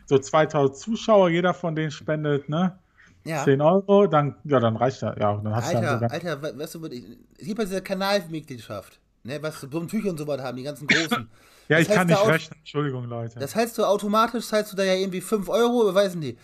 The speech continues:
Speaker 2: Hab ich auch gesagt, würde ich gerne machen, aber nur mit zwanzig Cent.
Speaker 1: Aha.
Speaker 2: Überleg mal, das wäre in der Masse auch schon gutes Geld für die Projekte.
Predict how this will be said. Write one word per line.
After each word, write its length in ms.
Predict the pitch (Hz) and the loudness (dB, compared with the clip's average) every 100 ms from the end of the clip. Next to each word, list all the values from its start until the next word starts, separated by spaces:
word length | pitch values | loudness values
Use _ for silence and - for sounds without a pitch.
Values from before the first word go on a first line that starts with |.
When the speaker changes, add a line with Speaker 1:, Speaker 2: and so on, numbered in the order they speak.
| - - | -18 -10
Speaker 2:
Hab 80 | 165 | 0
ich 80 | 190 | 0
auch 80 | 202 | 2
gesagt, 180 | 127 | -2
würde 120 | 160 190 | -2 -4
ich 80 | |
gerne 200 | - 170 | -2 -2
machen, 460 | 175 202 170 202 - _ | 0 -2 -2 -10 -10 _
aber 180 | - 135 | -8 -6
nur 100 | 165 | -4
mit 120 | 151 | -6
zwanzig 400 | - 156 156 113 | -4 -6 -6 -12
Cent. 360 | - 156 95 - _ _ _ _ _ _ _ _ _ _ _ _ _ _ _ _ _ | -10 -10 -10 -16 _ _ _ _ _ _ _ _ _ _ _ _ _ _ _ _ _
Speaker 1:
Aha. 440 | - 110 107 131 - _ _ _ _ _ _ | -16 -14 -12 -14 -16 _ _ _ _ _ _
Speaker 2:
Überleg 360 | 143 151 196 170 | -6 -4 -4 -4
mal, 180 | 139 123 | -6 -8
das 200 | 123 143 | -8 -6
wäre 100 | 143 | -4
in 60 | |
der 80 | 135 | -4
Masse 260 | 123 123 156 | -4 -4 -4
auch 100 | - | -6
schon 200 | 156 143 | -8 -6
gutes 240 | 135 117 | -8 -8
Geld 180 | 123 113 | -8 -8
für 120 | 117 | -8
die 60 | 110 | -8
Projekte. 480 | 113 107 107 98 | -6 -8 -10 -14